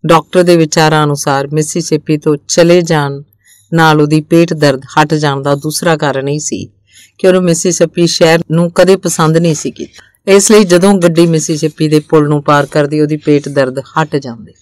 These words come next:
ਚਿੰਤਾ ਤੇ ਡਰ ਨਾਲ ਕਈ ਵਾਰ ਉਲਟੀਆਂ ਵੀ ਆਉਣ ਲੱਗ ਜਾਂਦੀਆਂ। ਤੁਸੀਂ ਕਈ ਵਾਰ ਵੇਖਿਆ ਹੋਵੇਗਾ ਕਿ ਰੱਜ ਕੇ ਚੰਗੀ ਰੋਟੀ ਖਾਣ ਮਗਰੋਂ ਜੇ ਕਿਤੇ ਅਚਨਚੇਤ ਹੀ ਕੋਈ ਭੈੜੀ ਜਾਂ ਭੈ ਦੇਣ ਵਾਲੀ ਖਬਰ ਕੰਨੀ ਪੈ ਜਾਏ, ਝੱਟ ਉਲਟੀ ਆ ਜਾਂਦੀ। ਸੰਗ ਵਿੱਚ ਗੋਲਾ।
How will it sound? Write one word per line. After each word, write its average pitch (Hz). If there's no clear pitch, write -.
ਚਿੰਤਾ 208
ਤੇ 233
ਡਰ 160
ਨਾਲ 156
ਕਈ 175
ਵਾਰ 175
ਉਲਟੀਆਂ 185
ਵੀ 208
ਆਉਣ 143
ਲੱਗ 127
ਜਾਂਦੀਆਂ। 120
ਤੁਸੀਂ 220
ਕਈ 226
ਵਾਰ 214
ਵੇਖਿਆ 175
ਹੋਵੇਗਾ 147
ਕਿ 170
ਰੱਜ 147
ਕੇ 170
ਚੰਗੀ 226
ਰੋਟੀ 160
ਖਾਣ 147
ਮਗਰੋਂ 135
ਜੇ 190
ਕਿਤੇ 180
ਅਚਨਚੇਤ 185
ਹੀ 156
ਕੋਈ 156
ਭੈੜੀ 147
ਜਾਂ 147
ਭੈ 151
ਦੇਣ 151
ਵਾਲੀ 151
ਖਬਰ 143
ਕੰਨੀ 143
ਪੈ 135
ਜਾਏ, 135
ਝੱਟ 180
ਉਲਟੀ 156
ਆ 131
ਜਾਂਦੀ। -
ਸੰਗ 226
ਵਿੱਚ 175
ਗੋਲਾ। 143